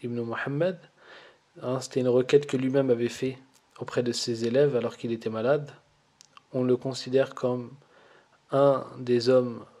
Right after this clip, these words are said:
proches de son Seigneur, parmi les awliya, qui ont passé leur vie au service de l'éducation et qui a sacrifié son temps à véritablement,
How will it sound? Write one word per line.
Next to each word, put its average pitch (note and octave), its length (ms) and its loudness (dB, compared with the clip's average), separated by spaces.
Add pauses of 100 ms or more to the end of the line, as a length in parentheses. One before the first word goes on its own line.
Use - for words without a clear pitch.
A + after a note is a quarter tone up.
(220)
proches - 600 0
de A#2+ 420 -2
son A#2+ 200 -10
Seigneur, C3+ 680 -4
parmi A#2 240 -8
les A#2+ 100 -2
awliya, A#2+ 600 -4 (600)
qui - 120 -8
ont A#2 80 -6
passé A#2+ 280 0
leur A#2+ 200 2
vie C#3 260 -6 (260)
au B2 100 -10
service B2 420 -2
de A#2+ 100 0
l'éducation B2 760 -6 (1000)
et C3 400 0 (180)
qui C3+ 360 -8
a B2 120 -2
sacrifié C#3+ 800 -6 (640)
son B2 260 -6
temps C#3+ 400 -2 (560)
à A#2 500 -6 (160)
véritablement, B2 880 -2